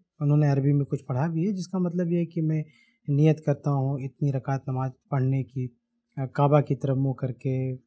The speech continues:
और फलां जगह या फलां इमाम के पीछे वगैरह वगैरह। अ, इसको लोग अरबी में भी याद करके बोलते हैं, कुछ लोग ऐसे ही उर्दू में भी बोलते हैं। तो ये क्या है?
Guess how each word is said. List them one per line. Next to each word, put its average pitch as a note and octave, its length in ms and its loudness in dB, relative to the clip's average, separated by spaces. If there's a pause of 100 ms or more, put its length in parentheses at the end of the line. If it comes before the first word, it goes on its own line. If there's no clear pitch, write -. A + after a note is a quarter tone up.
(160)
और C3+ 360 -6 (180)
फलां C#3+ 220 4
जगह C3 220 0
या D3 140 0
फलां C#3 260 -4
इमाम B2+ 200 -6
के C3 120 -10
पीछे C#3 260 -4
वगैरह D3+ 280 2
वगैरह। A2+ 320 -4 (680)
अ, C#3+ 120 -2
इसको D#3+ 300 2
लोग D#3 280 6 (440)
अरबी D#3 240 2
में D#3 140 4
भी C#3+ 140 2
याद C#3 200 2
करके C3+ 220 -6
बोलते C3 340 -4
हैं, D3 100 2
कुछ D#3 200 0
लोग F3 140 6
ऐसे D#3 220 4
ही E3 120 4
उर्दू D3 280 0
में D3 140 2
भी C3+ 60 -2
बोलते A#2+ 280 -6
हैं। G#2+ 80 -6 (1000)
तो A#3+ 420 10 (520)
ये D#3+ 840 8
क्या F3+ 180 8
है? A2 340 -4